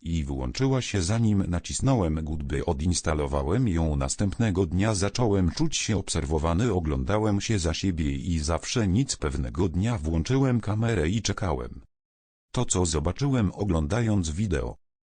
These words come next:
była to czarna postać, wydawała się znajoma.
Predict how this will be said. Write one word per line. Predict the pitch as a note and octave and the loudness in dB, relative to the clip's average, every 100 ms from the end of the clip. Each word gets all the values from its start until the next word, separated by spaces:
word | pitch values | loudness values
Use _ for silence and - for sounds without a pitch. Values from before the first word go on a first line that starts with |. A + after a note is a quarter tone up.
| _ _ | _ _
była | D#2 A2 B2 G2+ | -2 2 2 2
to | B2 | 0
czarna | - A2 - D2+ | 0 -2 -2 0
postać, | - - - D#2+ - - | 4 4 4 -2 -4 -2
wydawała | E2+ C#2+ C2+ C2+ C2+ | 0 0 0 -2 -2
się | B1+ D#2+ | -2 -2
znajoma. | D#2 F2 D#2 A1+ A1+ G#2 - | 0 0 0 -2 -6 -8 -12